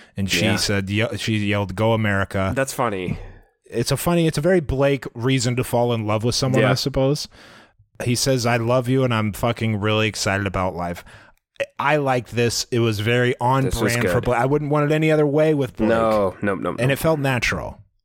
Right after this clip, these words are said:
Speaker 1: And he made her laugh. The moment made her happy. It made the viewer
Speaker 2: Yeah.
Speaker 1: happy.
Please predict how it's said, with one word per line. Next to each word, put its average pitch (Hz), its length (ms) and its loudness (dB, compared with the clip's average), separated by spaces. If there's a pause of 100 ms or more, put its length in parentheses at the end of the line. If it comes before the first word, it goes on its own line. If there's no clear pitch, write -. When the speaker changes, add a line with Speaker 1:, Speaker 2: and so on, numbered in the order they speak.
Speaker 1:
And 127 120 0
he 147 60 4
made 151 180 2
her 143 80 2
laugh. 120 420 0 (120)
The 113 340 -6
moment 127 280 2
made 113 340 0
her 120 200 0
happy. 104 460 0
It 104 60 -4
made 110 160 0
the 107 60 -2
viewer 95 220 -2
Speaker 2:
Yeah. 156 100 2
Speaker 1:
happy. 87 320 -6